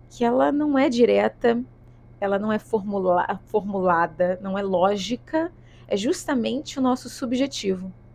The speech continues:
Então é um lado muito complicado, na verdade não é simples como uma fórmula. Porque se você tem fórmula, você reproduz alguma coisa.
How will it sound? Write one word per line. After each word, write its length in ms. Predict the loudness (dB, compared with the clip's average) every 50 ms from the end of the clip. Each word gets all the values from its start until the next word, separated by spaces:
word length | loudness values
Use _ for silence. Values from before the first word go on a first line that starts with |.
| -20 -20 -20 -20 -20 -20 -20 -20 -20 -16 -16
Então 220 | -4 2 4 6
é 80 | 6 6
um 120 | 6 6
lado 560 | 6 6 6 8 6 6 4 2 0 -2 -2 -2
muito 480 | -2 -2 -2 -2 -2 -4 -6 -12 -12
complicado, 880 | -6 -6 -6 -6 -6 -8 -10 -8 -4 -2 2 2 2 2 2 0 -2 -2
na 100 | -2 -4
verdade 440 | -4 -4 -2 0 0 0 0 -2 -4
não 180 | -4 -2 0
é 140 | 0 0 -2 -4 -10
simples 500 | -14 -2 -2 -2 -2 0 -4 -8 -8 -6
como 180 | -6 -4 -4
uma 140 | -2 -4 -4
fórmula. 560 | -4 -4 -2 -2 -2 -2 -4 -8 -12 -12 -12 -14 -20 -20 -20 -20 -20 -20 -20 -20 -20 -20 -20 -20 -20 -20 -14 -6
Porque 200 | -6 -2 -2 -2
se 80 | -2 0
você 180 | 0 0 0
tem 160 | -2 -2 -6
fórmula, 380 | 2 4 4 4 6 4 2 0
você 180 | 0 0 2 2
reproduz 560 | 0 2 2 0 0 0 2 2 2 4 4
alguma 300 | 2 2 2 0 -2 -2
coisa. 480 | 0 0 0 0 0 -2 -4 -8 -10